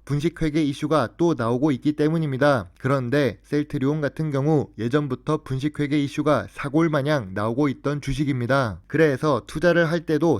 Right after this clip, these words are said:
적은 금액을 넣었어야 했는데 이상하게 주식의 사랑에 빠져서 저 역시도 많이 넣어버린 주식이지요.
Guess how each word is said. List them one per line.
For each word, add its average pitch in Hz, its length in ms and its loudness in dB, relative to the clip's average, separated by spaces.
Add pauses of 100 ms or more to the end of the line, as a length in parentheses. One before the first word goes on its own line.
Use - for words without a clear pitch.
적은 156 400 0
금액을 160 440 0
넣었어야 147 440 2
했는데 147 580 0
이상하게 135 760 0
주식의 123 480 -2
사랑에 139 340 -2
빠져서 131 600 0
저 151 260 0
역시도 127 500 0
많이 104 360 -4
넣어버린 127 680 0
주식이지요. 123 760 0